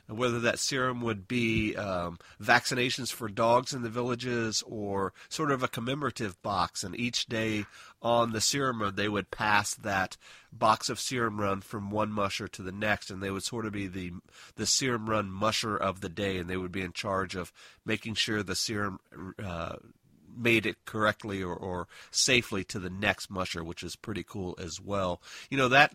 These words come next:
the last time they ran at that event was in two thousand and fourteen. I was part of that. Uh, I was working with, uh, friends of mine here in the neighborhood, and they were the organizers of that, and I helped train for that and went up to Nenana and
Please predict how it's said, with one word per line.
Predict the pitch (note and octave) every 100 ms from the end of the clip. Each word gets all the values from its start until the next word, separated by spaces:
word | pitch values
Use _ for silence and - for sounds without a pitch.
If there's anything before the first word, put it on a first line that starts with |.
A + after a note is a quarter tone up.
| -
the | B2 A#2
last | B2 C3+ -
time | D3+ C#3+
they | B2
ran | A#2 B2
at | B2 A#2
that | A#2+ A#2
event | A#2 A2 A#2 -
was | G2+
in | G2 F2
two | - A#2+
thousand | A#2 G#2 G2+ G#2
and | E2+
fourteen. | - A#2+ G#2 - C3 A#2 A2 A2 - - - -
I | A#2+
was | A#2 A2
part | - - C3+ C3
of | A#2
that. | A#2 A2 G#2+ G#2+ -
Uh, | A2 G2 F#2+
I | G#2
was | G2 F#2 -
working | A#2 A#2 A#2
with, | G#2 G2 -
uh, | -
friends | - A#2+ A2 -
of | G#2
mine | F#2+ F#2+ F#2+
here | F#2+ G2+
in | F#2+
the |
neighborhood, | F2+ F#2+ F#2+ F#2 G2+ F2 D#2+ - - - -
and | G2+ F#2+ F2+ F2+
they | G#2+
were | G#2 G2
the | F#2+
organizers | G#2+ A#2+ A#2 F#2+ F#2 F#2+ F2+
of | E2+
that, | F2 E2
and | -
I | F2
helped | G2 -
train | - A2 G2+
for | G2 G2+
that | F#2+ F#2 -
and | E2+
went | F2+ F#2
up | -
to | F2
Nenana | E2+ F2+ F#2 F#2+ F#2
and | D#2+